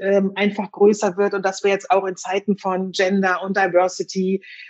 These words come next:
ähm, da einfach wirklich sich auch, äh, was entwickelt und, ähm, die Mädchen genauso wie die Frauen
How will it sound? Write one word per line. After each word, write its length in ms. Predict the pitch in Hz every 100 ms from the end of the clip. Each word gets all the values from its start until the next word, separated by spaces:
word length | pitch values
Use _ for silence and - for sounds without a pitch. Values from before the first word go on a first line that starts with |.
| -
ähm, 420 | 190 196 196 196 -
da 220 | 190 220
einfach 420 | 214 240 240 214
wirklich 480 | 214 226 220 196 - - _ _
sich 300 | 185 214 196
auch, 220 | 185 190 - 175
äh, 140 | 180
was 220 | 175 185
entwickelt 600 | 180 170 185 190 151 131 -
und, 320 | 156 156 139 -
ähm, 260 | 175 156 156 - - _ _
die 160 | 185 185
Mädchen 760 | 180 196 269 294 - 240 220
genauso 440 | 214 196 226 220 208
wie 80 |
die 100 | 190
Frauen 560 | 190 180 180 196 208